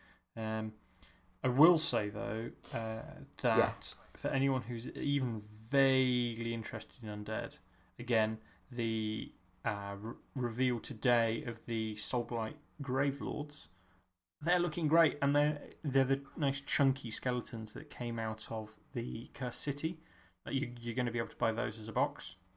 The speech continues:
Speaker 2: Yeah, yeah, which is good news, I think, yeah.
Speaker 1: Oh, I love those models so much.
Speaker 2: Good news for anyone who was unfortunate enough not to pick up Cursed City.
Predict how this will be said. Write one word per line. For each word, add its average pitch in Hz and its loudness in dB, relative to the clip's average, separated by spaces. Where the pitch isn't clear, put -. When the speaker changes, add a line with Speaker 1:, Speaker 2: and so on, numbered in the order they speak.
Speaker 2:
Yeah, 117 6
yeah, 107 6
which 123 4
is 120 2
good 107 2
news, 107 2
I 104 0
think, 104 -2
yeah. - 0
Speaker 1:
Oh, - -12
I - -14
love 135 -12
those - -14
models 123 -10
so - -6
much. 120 -12
Speaker 2:
Good 151 8
news 151 8
for 147 4
anyone 131 8
who 127 2
was 120 0
unfortunate 113 -2
enough 113 -2
not 110 0
to - -12
pick - -4
up - -4
Cursed - -4
City. - -4